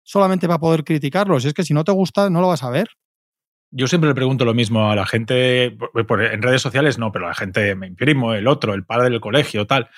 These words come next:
Speaker 2: Le digo, "¿Pero tú cuántos partidos de N B A te ves?".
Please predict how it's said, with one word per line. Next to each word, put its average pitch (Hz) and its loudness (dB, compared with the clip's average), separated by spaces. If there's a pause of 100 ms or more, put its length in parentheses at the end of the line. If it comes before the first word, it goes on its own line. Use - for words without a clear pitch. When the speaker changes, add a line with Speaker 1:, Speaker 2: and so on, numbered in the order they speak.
(200)
Speaker 2:
Le 113 -2
digo, 104 0
"¿Pero 101 -2
tú 135 0
cuántos 170 0
partidos 123 -2
de 117 0
N 117 0
B 110 2
A 113 0
te 110 -4
ves?". 110 0